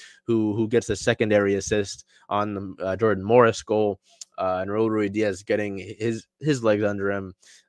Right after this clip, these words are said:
Uh, it'll be interesting to see what sort of lineup changes head coach Brian Schmetzer and the staff make going into leg two. Um, they were really encouraged by what they saw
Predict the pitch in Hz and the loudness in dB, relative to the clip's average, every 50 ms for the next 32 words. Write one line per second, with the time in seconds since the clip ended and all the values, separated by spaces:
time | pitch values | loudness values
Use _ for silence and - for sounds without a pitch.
0 | - - 90 95 98 95 95 - - 120 120 120 123 127 135 - - 135 - 156 | -12 -10 -8 -8 -6 -8 -8 -6 -4 -4 0 2 2 2 2 0 -6 -8 -6 -4
1 | 135 113 - - - - 131 135 156 170 156 - _ _ _ _ _ - - 101 | -4 -4 -4 -4 -2 2 2 2 2 2 0 -4 _ _ _ _ _ -10 -6 0
2 | 110 120 123 - - - 143 127 107 92 90 92 98 104 117 127 123 - - 135 | 2 2 2 2 0 -4 -2 -2 -2 -2 0 0 0 0 0 -2 -4 -4 -4 -4
3 | 131 139 135 143 147 143 131 127 117 107 - - 120 120 - - 117 120 120 117 | -4 -4 -4 -4 -6 -6 -6 -10 -14 -8 -2 -2 -2 -2 -2 -4 -4 -4 -4 -6
4 | - - 117 113 - - 120 110 101 - - - 110 110 107 - - 98 101 110 | -8 -8 -8 -8 -8 -8 -10 -10 -10 -10 -4 -2 0 0 0 -2 -6 -6 -4 -4
5 | 120 - _ _ _ _ _ _ - 113 110 113 113 113 113 110 104 - 95 95 | -4 -4 _ _ _ _ _ _ -2 0 0 0 0 0 -4 -6 -6 -6 -4 -2
6 | 98 101 101 92 92 - - - 110 110 131 156 165 _ _ _ _ - _ _ | 0 -2 -2 -2 -6 -14 -10 -6 -2 -2 -2 -2 -4 _ _ _ _ -20 _ _
7 | _ _ _ - 104 107 104 104 104 104 104 101 98 95 90 - _ _ _ - | _ _ _ -6 -4 -2 -2 0 -2 -2 -4 -6 -10 -14 -16 -18 _ _ _ -10
8 | 113 113 113 113 113 107 104 104 113 120 131 139 123 107 98 92 - - 110 113 | -2 2 4 4 4 4 2 0 0 2 2 2 0 0 -4 -6 -2 0 2 2
9 | 120 120 - - 101 98 104 104 - - 95 90 - - 98 95 101 107 98 | 2 0 -2 -2 0 2 0 0 0 -2 -4 -4 -2 -2 0 0 0 0 -4